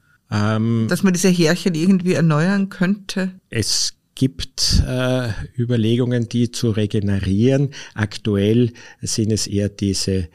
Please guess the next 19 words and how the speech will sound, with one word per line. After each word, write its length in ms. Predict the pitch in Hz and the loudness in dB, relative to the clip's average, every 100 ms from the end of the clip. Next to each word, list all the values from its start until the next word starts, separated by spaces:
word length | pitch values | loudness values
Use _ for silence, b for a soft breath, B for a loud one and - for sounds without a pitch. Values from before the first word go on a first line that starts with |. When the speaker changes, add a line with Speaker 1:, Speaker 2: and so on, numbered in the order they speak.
| B _ | B _
Speaker 1:
äh, 240 | 104 87 87 | -6 -6 -4
Cochlea-Implantate, 1300 | - 131 - 101 92 104 98 92 92 95 - 107 104 B B - | -2 -2 -4 -4 -4 -2 -4 -2 -4 -4 -2 -2 -2 B B -6
äh, 160 | 107 | -4
die 140 | 98 110 | -2 -4
zur 180 | - 107 | -2 -2
Anwendung 560 | 101 101 107 104 110 | -2 0 0 0 -2
kommen. 520 | - 110 110 117 113 B B B B - | -4 -2 0 0 -2 B B B B -6
Aber 260 | 107 104 | -2 0
hier 480 | 101 110 110 117 107 B - | 0 2 4 2 -2 B -4
ist 280 | 113 101 110 | -2 0 -2
das 100 | 113 | -2
Indikationsspektrum 1300 | 101 - 110 - 95 107 - - 95 - - 101 | -2 -2 -2 0 2 2 2 0 -4 -8 -6 -2
sehr 240 | - 98 90 | -2 0 -2
schmal. 520 | - 85 87 95 92 | -2 -2 -2 -2 -2
Also 240 | 92 95 | -6 -10
das 300 | 98 98 - | -8 -6 -6
sind 180 | 107 98 | -4 -4
Patienten, 720 | 104 - 101 104 101 110 95 | -2 0 2 0 0 0 0
die, 260 | 101 101 | 2 0